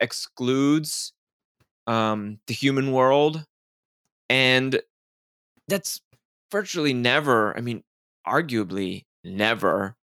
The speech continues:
the reality. The, w-, we're all enmeshed in this greater landscape. Um, and I think it's really interesting that you very consciously try to make that enmeshment,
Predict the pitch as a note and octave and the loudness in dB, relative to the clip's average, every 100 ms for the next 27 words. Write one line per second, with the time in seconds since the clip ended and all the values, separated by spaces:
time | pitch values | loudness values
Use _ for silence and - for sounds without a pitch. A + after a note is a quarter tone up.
0 | _ - G#2+ G#2 G#2 G#2 C#3+ G#2+ C#2+ E2+ | _ -4 -2 2 2 2 2 0 -4 -12
1 | - _ _ _ _ A2 A2+ _ - A2 | -18 _ _ _ _ -14 -14 _ -16 -16
2 | _ B2+ B2+ - B2+ B2 A#2+ A2+ A2 G#2+ | _ 0 0 4 4 6 4 2 0 0
3 | G2 - - _ _ _ - G#2+ G2+ - | -2 -6 -12 _ _ _ -4 -2 -2 -6
4 | - A2 G#2+ G#2 G2+ G2 G2+ A2 - F2 | 0 2 2 0 -2 -2 -2 -4 -4 -4
5 | B1 - _ _ _ _ - G#2 G#2 A#2+ | -4 -10 _ _ _ _ -2 0 2 0
6 | C3 D3+ D#3 D3 D3 C3+ C3+ C3+ - B2 | 0 0 -6 -2 0 2 0 -4 -2 -2
7 | A2 G#2 F#2 G#2+ G#2+ G#2+ G#2+ A#2 F2 - | 0 0 -2 -2 0 0 0 -4 -4 -6
8 | G#2+ - F#2+ - G2+ F#2+ G#2 G2+ G2+ G#2 | -10 -10 -10 -2 -2 -2 -6 -2 0 0
9 | - - _ _ _ - G2+ G2+ F#2+ _ | -4 -20 _ _ _ -4 2 2 0 _
10 | G#2+ G2+ G2 G#2 - G2 F2+ | -8 -4 -4 -4 -6 -8 -8